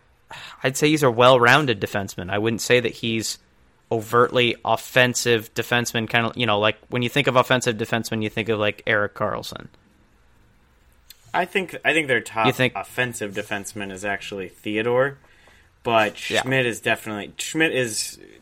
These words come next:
Speaker 2: probably their best overall defenseman. He's just, he's two-way. He's good.
Speaker 1: Agreed. Agreed.
Speaker 2: He's definitely
Speaker 1: So,
Speaker 2: good.
Speaker 1: yeah, maybe, I mean, I, I
Speaker 2: I think
Speaker 1: speculated
Speaker 2: it's a good little trade, man. I,
Speaker 1: Uh,
Speaker 2: you know, I think, I
Speaker 1: can't
Speaker 2: think
Speaker 1: hurt.
Speaker 2: it's a good trade for Minnesota.
Speaker 1: I mean,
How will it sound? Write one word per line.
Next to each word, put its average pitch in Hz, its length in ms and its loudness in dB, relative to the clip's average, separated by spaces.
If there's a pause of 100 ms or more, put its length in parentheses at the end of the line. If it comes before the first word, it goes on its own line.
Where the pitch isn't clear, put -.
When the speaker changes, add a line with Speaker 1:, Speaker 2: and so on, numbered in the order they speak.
(100)
Speaker 2:
probably 127 520 2
their 104 160 0
best 104 360 -6
overall 98 460 -4
defenseman. 90 500 -14
He's 107 200 -10
just, - 240 -10
he's 120 180 -6
two-way. 95 440 -4
He's 107 160 -8
good. 87 300 -6 (140)
Speaker 1:
Agreed. 101 340 0 (420)
Agreed. 117 320 0
Speaker 2:
He's - 240 -6
definitely 95 320 2
Speaker 1:
So, - 60 -20
Speaker 2:
good. 87 160 -12 (340)
Speaker 1:
yeah, 147 260 6 (200)
maybe, 185 360 4
I 160 80 4
mean, 165 320 4 (240)
I, 131 80 2 (420)
I 143 180 2
Speaker 2:
I - 40 -4
think - 200 -16
Speaker 1:
speculated 135 560 4
Speaker 2:
it's 135 60 2
a - 40 0
good 131 100 -2
little 123 160 0
trade, 139 320 0
man. 101 280 -6 (180)
I, 269 160 4
Speaker 1:
Uh, - 80 -2
Speaker 2:
you 127 140 -2
know, 123 220 0
I 123 140 4
think, 135 480 -4
I - 40 -10
Speaker 1:
can't 170 180 4
Speaker 2:
think 160 100 6
Speaker 1:
hurt. 151 60 6
Speaker 2:
it's 131 80 -2
a 117 40 -8
good 117 180 -2
trade 117 200 -4
for - 100 -12
Minnesota. 104 560 -6 (240)
Speaker 1:
I 147 60 4
mean, 147 320 2